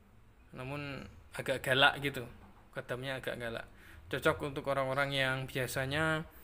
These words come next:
mempunyai perangai yang lembut, sehingga dapat memunculkan energi-energi yang cukup galak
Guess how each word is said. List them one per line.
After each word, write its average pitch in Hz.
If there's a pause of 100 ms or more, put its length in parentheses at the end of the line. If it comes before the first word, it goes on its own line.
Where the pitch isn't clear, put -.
(500)
mempunyai 143
perangai 139
yang 131
lembut, 127 (1800)
sehingga 135
dapat -
memunculkan 135
energi-energi 131
yang 123
cukup -
galak 117